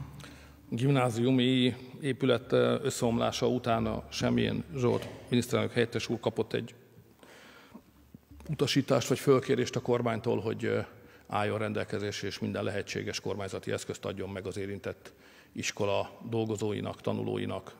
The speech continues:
meg az iskolának magának is, hogyha az újjáépítéshez a helyi források nem lennének elegendőek. Tehát, ö, remélem, hogy Semjén Zsolt, ö, hamarosan majd, ö, részletekről is be tud számolni. Ami a kárpátaljai törvényt illeti, ez egy nagyon fontos ügy.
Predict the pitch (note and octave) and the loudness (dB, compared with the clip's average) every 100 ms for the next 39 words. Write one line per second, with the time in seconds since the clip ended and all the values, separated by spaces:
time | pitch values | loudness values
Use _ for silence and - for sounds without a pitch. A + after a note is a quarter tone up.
0 | - A#2+ A2 A2+ A2 - G#2+ G#2+ A#2 A2+ | -14 -6 -2 -2 -2 -2 0 0 0 0
1 | G#2 G2+ - A2+ - A2 G#2+ G2+ - - | -2 -4 -4 -4 -4 -6 -4 -6 -6 -18
2 | - - G#2+ G#2+ G2+ G#2 G#2 G2+ - F#2+ | -20 -12 -8 -2 0 0 -2 -4 -6 -6
3 | - G2 G2 F#2 F2+ G#2 F#2 - G#2+ G2 | -4 -4 -4 -6 -4 -4 -4 -4 -4 -4
4 | - - G#2 G2 G2+ G2+ - G#2+ G#2+ G#2 | -6 -8 -8 -6 -8 -8 -4 -4 -2 -2
5 | A2+ G#2+ A2 G2+ - - - - - - | -2 -2 -2 -4 -10 -20 -20 -20 -20 -16
6 | - - - - - - - - - - | -12 -10 -12 -18 -20 -20 -20 -20 -20 -10
7 | G#2 F#2+ G#2+ - A#2 G#2+ G#2+ A2 G#2+ A2 | -8 -6 -4 0 2 2 0 -2 -4 -4
8 | A2+ A2 G#2 - - - - G#2 G#2+ - | -4 -2 -4 -10 -20 -16 -6 -4 -4 -4
9 | A2 G#2 G#2+ G#2+ G#2 G2 - - - A2 | -6 -4 -6 -4 -6 -6 -10 -20 -6 -2
10 | A2+ - C#3 - A2 G#2 A2+ A2+ - A#2+ | 0 0 -2 0 -2 0 -2 -2 -2 0
11 | G#2+ G#2+ G#2+ - - - - - B2 C3+ | 0 -2 -6 -12 -16 -20 -20 -4 4 6
12 | A#2+ D#3 D3+ C3+ A#2+ A#2+ A2+ A2+ A#2 A2 | 6 6 6 6 4 4 4 4 2 2
13 | G#2 - G#2+ G#2+ - B2 C#3 D3 C3 A2+ | -4 -4 -2 -2 2 6 6 6 4 2
14 | A#2 G#2 G2+ A2 G#2+ | -4 -4 -6 -6 -8